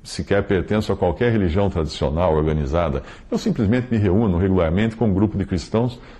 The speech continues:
para ler a Bíblia, orar e adorar a Deus. Sem clérigos, sem denominação,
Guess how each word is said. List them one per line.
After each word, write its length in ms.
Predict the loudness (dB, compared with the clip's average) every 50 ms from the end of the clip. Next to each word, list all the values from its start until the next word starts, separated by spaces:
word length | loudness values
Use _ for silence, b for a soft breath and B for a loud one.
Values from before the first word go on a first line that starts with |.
| B B
para 120 | 0 0 2
ler 180 | 4 4 4
a 60 | 2 2
Bíblia, 440 | 2 2 2 2 2 0 0 -2 -2
orar 320 | -2 0 2 2 2 2 2
e 20 |
adorar 360 | 2 2 2 2 4 2 2
a 20 | 2
Deus. 420 | 2 2 0 0 -2 -6 -12 -18 -20 -20 -20
Sem 260 | -12 -4 -2 -2 -2
clérigos, 680 | 0 2 2 2 2 2 2 2 2 0 -2 -2 -2
sem 120 | -4 -4 -2
denominação, 920 | -2 -2 -2 -2 -2 -2 -2 -4 -6 -2 0 2 2 4 2 2 0 B